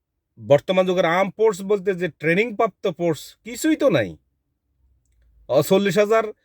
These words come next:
যোদ্ধাদের সাথে যারা, আহ, কি বলে, এই, আহ, আপনার, আহ, এটাকে কি বলে জানি,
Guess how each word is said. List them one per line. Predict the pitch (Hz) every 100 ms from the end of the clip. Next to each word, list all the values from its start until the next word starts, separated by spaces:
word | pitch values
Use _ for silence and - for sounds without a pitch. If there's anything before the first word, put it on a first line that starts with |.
| _ _ - 120
যোদ্ধাদের | 175 170 196
সাথে | 190 190 175 202 196 - _ _ -
যারা, | 120 160 175 180
আহ, | 156 147 165 160 156 -
কি | 175
বলে, | 156 139 117 107 95 - 104 160
এই, | 147 139 135 127
আহ, | 113 95 110 113 104 87
আপনার, | 135 135 135
আহ, | 127 127 120 117
এটাকে | 117 135 139
কি | -
বলে | 143 131 123
জানি, | 135